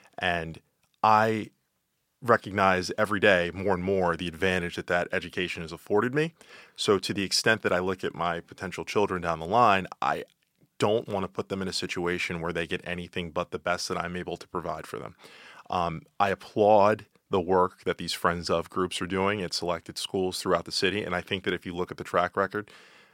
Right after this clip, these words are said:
those schools have done a tremendous job of, uh, incorporating those efforts into a cohesive,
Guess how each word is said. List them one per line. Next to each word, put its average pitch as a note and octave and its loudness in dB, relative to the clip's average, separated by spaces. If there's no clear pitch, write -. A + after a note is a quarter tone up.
those F#2+ 0
schools F#2+ -2
have D#2+ -8
done E2+ -2
a - -8
tremendous F#2+ -2
job E2+ 2
of, E2 -6
uh, - -10
incorporating G2 -2
those F2+ -4
efforts F2+ -2
into F#2 -6
a F2 -4
cohesive, F#2 -4